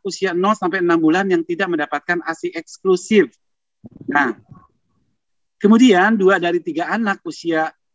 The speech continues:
baduta itu tidak menerima makanan pendamping asi.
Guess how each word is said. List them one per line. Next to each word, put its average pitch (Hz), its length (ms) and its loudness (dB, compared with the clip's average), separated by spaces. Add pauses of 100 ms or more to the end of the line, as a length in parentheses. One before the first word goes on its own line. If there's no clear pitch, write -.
(640)
baduta 165 600 0 (520)
itu 233 160 -2
tidak 196 320 -2
menerima 185 480 -4
makanan 190 560 -6
pendamping 180 720 -4
asi. 156 600 -6